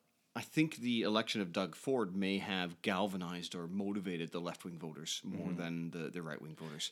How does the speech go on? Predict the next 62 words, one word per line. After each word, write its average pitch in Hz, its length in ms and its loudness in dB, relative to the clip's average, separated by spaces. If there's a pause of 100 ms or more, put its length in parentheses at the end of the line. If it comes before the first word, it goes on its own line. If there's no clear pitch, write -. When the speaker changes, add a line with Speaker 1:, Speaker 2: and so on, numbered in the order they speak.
Speaker 2:
I 135 80 8
certainly 131 320 10
wasn't 113 300 6
suggesting 107 500 4
that 95 80 2
Trudeau 98 320 4
would 92 260 0
win 95 220 0 (100)
less 101 220 2
seats 98 300 2
in 92 80 0
Alberta. 90 320 0
I - 20 4
don't 104 120 2
Speaker 1:
Sure. 92 60 -2
Speaker 2:
think 101 120 0
he's 90 120 -2
expecting 98 420 0
to 101 140 2
anyway. 123 200 8 (180)
And 180 140 10
to 277 100 10
his 262 140 8
credit, 247 280 8
he's 139 160 6
still, 196 200 8
f-, - 180 -2 (160)
you 170 100 12
know, 165 120 12
trying 165 380 12
to 147 280 12
remedy 131 420 10
this 117 220 2 (180)
situation. 143 440 4
I - 20 6
mean, 107 160 4
pum-, 127 220 4
some 127 160 2
people 104 180 2
say 117 140 2
he's 98 100 2
not 110 240 2
doing 104 240 2
enough 101 420 2
and 101 120 0
not 95 180 -2
handling 104 560 2 (220)
this 95 180 2
file 95 400 2
appropriately. 92 680 2 (340)
Um, 95 340 0
but 113 80 4
he 113 80 6
could 269 220 2
just 180 180 4
write 113 260 8
off 113 280 6
Alberta, 87 520 2
which 98 280 0
he's 117 120 2
not 131 280 0
doing. 160 240 6